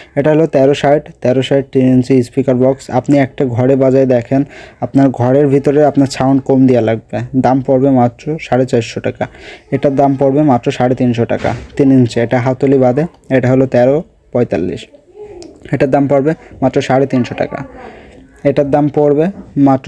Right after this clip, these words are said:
চারশো টাকা। মাত্র চারশো টাকা পেয়ে যাচ্ছেন এত সুন্দর একটা বক্স। নিতে চাইলে স্ক্রিনে দেওয়া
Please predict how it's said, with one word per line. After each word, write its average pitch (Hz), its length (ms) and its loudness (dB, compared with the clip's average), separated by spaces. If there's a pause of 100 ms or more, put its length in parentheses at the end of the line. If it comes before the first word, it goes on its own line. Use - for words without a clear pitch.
(120)
চারশো 123 360 -2
টাকা। - 180 -12 (220)
মাত্র 123 160 -2 (140)
চারশো 127 360 0
টাকা 139 220 0
পেয়ে 131 200 0
যাচ্ছেন 135 360 -2 (500)
এত 127 80 0 (120)
সুন্দর 131 280 2 (120)
একটা 127 240 -4
বক্স। 139 200 -2 (180)
নিতে 135 280 0
চাইলে 135 280 2 (220)
স্ক্রিনে 131 360 0
দেওয়া 135 180 2